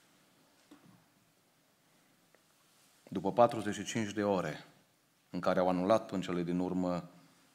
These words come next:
aselenizarea, cei trei reușesc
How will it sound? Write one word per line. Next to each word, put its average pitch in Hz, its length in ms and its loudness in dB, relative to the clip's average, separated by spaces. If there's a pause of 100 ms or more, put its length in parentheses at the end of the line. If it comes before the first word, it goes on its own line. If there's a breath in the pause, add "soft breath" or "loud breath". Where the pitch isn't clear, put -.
(840 loud breath)
aselenizarea, 87 1160 -2 (100)
cei 98 280 -2
trei 95 360 -2
reușesc 90 680 -4